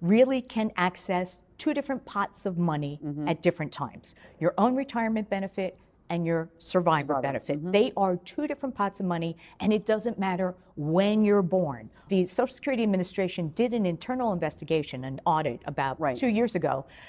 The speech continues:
Speaker 1: that found in a very small random sample of people who were entitled to both retirement benefits and survivor benefits that the Social Security rep gave the wrong or less than optimum advice
Speaker 2: Mm-hmm.
Speaker 1: in
Speaker 2: Mm-hmm.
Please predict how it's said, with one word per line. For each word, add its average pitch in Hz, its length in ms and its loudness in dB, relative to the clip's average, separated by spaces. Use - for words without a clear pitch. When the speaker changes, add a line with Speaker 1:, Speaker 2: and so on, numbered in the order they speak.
Speaker 1:
that 196 220 4
found 202 340 2
in 196 80 2
a 190 60 4
very 277 360 2
small 208 460 2
random 170 480 2
sample 147 540 -2
of 151 180 -6
people 214 440 -2
who 185 80 2
were 156 160 -2
entitled 175 600 -2
to - 100 -8
both 143 300 -4
retirement 220 540 -6
benefits 185 500 -4
and 185 260 -6
survivor 247 440 -4
benefits 143 640 -6
that 185 300 4
the 190 220 -2
Social - 300 -4
Security 240 360 -4
rep 202 300 -2
gave 262 380 0
the 214 100 -2
wrong 214 640 -2
or 170 320 0
less 208 280 -2
than 214 280 -6
optimum 170 580 -4
advice 151 420 -2
Speaker 2:
Mm-hmm. 165 420 -8
Speaker 1:
in 214 80 0
Speaker 2:
Mm-hmm. 160 120 -6